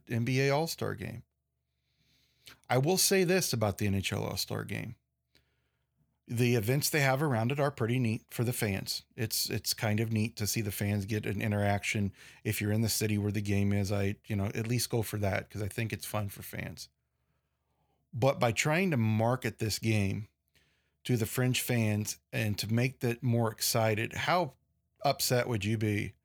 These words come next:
if, let's just say, you were a guy that had never seen an N H L game,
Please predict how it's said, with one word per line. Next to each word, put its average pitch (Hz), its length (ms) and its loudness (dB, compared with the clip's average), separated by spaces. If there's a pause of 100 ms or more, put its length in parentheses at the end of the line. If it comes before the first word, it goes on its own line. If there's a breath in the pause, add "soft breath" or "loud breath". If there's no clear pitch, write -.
(420)
if, - 160 -4
let's 196 220 2
just 143 180 2
say, 127 140 4
you 139 220 2
were 123 100 4
a 117 60 2
guy 117 300 2
that 113 180 0
had 117 160 -4
never 135 640 4
seen 104 380 0
an 98 120 0
N 104 120 0
H 101 240 -2
L 107 160 -2
game, 104 360 -8